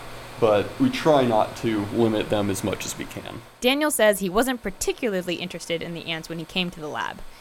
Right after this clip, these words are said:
Speaker 2: He says at first it was just an interesting opportunity to do some research.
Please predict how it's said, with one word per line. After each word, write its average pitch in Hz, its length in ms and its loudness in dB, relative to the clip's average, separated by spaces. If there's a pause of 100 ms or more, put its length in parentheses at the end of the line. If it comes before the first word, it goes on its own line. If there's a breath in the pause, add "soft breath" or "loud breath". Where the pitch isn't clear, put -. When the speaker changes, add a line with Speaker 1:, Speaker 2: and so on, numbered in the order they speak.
(260 loud breath)
Speaker 2:
He 254 80 0
says 214 260 2
at - 120 0
first 302 380 2
it 277 80 2
was 294 120 -2
just 285 220 -6
an 254 80 -6
interesting 240 460 -6
opportunity 196 640 -4
to 170 80 -10
do 175 120 -4
some 160 220 -10
research. - 640 -12